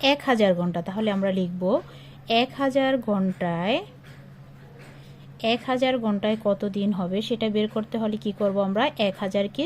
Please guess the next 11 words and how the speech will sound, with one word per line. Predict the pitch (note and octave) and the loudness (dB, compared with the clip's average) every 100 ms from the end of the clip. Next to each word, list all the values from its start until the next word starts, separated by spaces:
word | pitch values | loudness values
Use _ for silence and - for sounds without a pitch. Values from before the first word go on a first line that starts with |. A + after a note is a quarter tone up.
| F4+ | 0
চব্বিশ | C4 A3+ A3 G#3 | 0 0 0 -2
দিয়ে | G3 B3 | 2 2
ভাগ | D4 A3 F#3 - | 2 -2 -4 -2
করব। | F3 D3 D3+ - - - - - | -4 -4 -10 -16 -20 -20 -14 -4
এক | G3+ F#3+ | -4 -2
হাজার | - A3+ B3 B3 B3+ | -4 -2 0 0 0
ভাগ | A3 G3 F#3 F3 F3+ B3 - - - - - | -2 -6 -4 -4 -2 -2 -4 -14 -20 -20 -10
চব্বিশ, | - G3+ F3+ E3+ D3 - - - - - - - - - - - - - - - - - - - - - - - - - - - - - - - - - - - - - - - - F3+ | -2 -2 -2 -6 -8 -10 -14 -18 -20 -20 -20 -20 -20 -20 -20 -20 -20 -20 -20 -20 -20 -20 -20 -20 -20 -20 -20 -20 -20 -20 -20 -20 -20 -20 -20 -20 -20 -20 -20 -20 -20 -20 -20 -20 -14 -10
এত | E3 - F4+ - - - F3+ | -8 -4 -6 -6 -20 -12 -8
দিন। | F#3 C3+ - - - - - - - - - - - | -4 -6 -8 -18 -20 -20 -20 -20 -20 -20 -20 -8 0
এখন | A#3 - D4 G3+ | 0 2 2 4